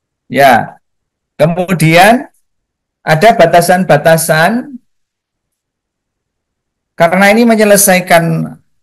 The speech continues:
non-A S N di Kabupaten Temanggung, maka, eh, yang bagaimana kalau ada pendaftar dari luar? Boleh nggak pendaftar dari luar? Khusus guru prioritas. Itu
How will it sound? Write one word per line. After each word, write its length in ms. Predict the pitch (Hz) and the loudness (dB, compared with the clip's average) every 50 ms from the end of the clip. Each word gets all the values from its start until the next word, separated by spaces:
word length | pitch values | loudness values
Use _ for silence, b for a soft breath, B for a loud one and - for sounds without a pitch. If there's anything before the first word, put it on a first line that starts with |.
| _ _ _ _ _ _ | _ _ _ _ _ _
non-A 400 | 208 160 156 156 151 147 147 147 | -4 -2 -2 0 0 0 2 2
S 160 | 151 151 156 156 | 2 0 0 0
N 80 | 156 147 - | 0 0 -2
di 80 | 143 | -4
Kabupaten 560 | 131 135 143 127 127 131 127 127 117 - 131 127 | -2 0 0 0 0 0 0 0 0 0 -2 -4
Temanggung, 560 | 120 123 123 120 113 113 113 151 175 185 180 | -2 -2 0 0 0 0 -2 -2 -2 0 0
maka, 640 | 139 113 104 - - 135 151 147 175 185 190 190 180 - _ _ - 190 190 _ _ _ _ _ _ _ _ _ _ _ _ - | 0 0 0 0 0 0 0 0 -2 -2 -4 -6 -8 -12 _ _ -20 -20 -20 _ _ _ _ _ _ _ _ _ _ _ _ -4
eh, 680 | 139 131 131 127 127 127 127 123 123 123 127 131 - - - - - - - | -2 0 0 0 0 0 0 0 0 0 -2 -2 -6 -8 -12 -16 -20 -16 -6
yang 240 | 123 131 131 131 - | -2 -2 -2 -2 -2
bagaimana 560 | 147 131 - 147 143 147 160 180 196 190 185 | -4 -4 -2 -2 -2 0 0 2 2 2 2
kalau 240 | 180 165 156 151 156 | 2 2 2 2 2
ada 160 | 147 151 135 | 0 0 -2
pendaftar 480 | 151 139 135 127 123 120 - 135 131 - | -4 -2 -2 -2 -2 -2 -2 -4 -4 -4
dari 240 | 135 120 117 123 | -4 -4 -4 -4
luar? 400 | 120 127 120 113 113 - - - _ _ _ _ _ _ _ _ _ _ _ _ _ _ _ _ _ _ _ _ _ _ _ _ _ _ _ _ _ _ _ _ _ _ _ 135 | -2 -2 -2 -2 -4 -6 -12 -20 _ _ _ _ _ _ _ _ _ _ _ _ _ _ _ _ _ _ _ _ _ _ _ _ _ _ _ _ _ _ _ _ _ _ _ -2
Boleh 240 | 139 156 185 196 | 0 2 2 2
nggak 240 | 185 165 156 - - | 4 4 2 2 2
pendaftar 320 | 151 143 135 - - 139 131 | 0 -2 -2 0 -2 -4 -2
dari 200 | 135 131 123 123 | -2 -4 -4 -2
luar? 340 | 123 117 107 104 92 - - | -2 0 0 -2 -4 -6 -6
Khusus 320 | 151 151 151 180 180 185 | -6 -4 -2 -2 -4 -4
guru 320 | 180 175 147 139 160 175 170 | -4 -2 -2 -2 -2 -2 -2
prioritas. 720 | 175 180 175 165 160 147 135 - - - - - - _ _ _ _ _ _ _ _ _ _ _ _ _ _ _ _ _ _ _ _ | -2 0 0 0 0 -2 -4 -4 -4 -8 -16 -18 -20 _ _ _ _ _ _ _ _ _ _ _ _ _ _ _ _ _ _ _ _
Itu 560 | - 151 147 151 202 202 202 202 208 214 - | -8 -6 -2 2 4 4 4 2 0 -4 -12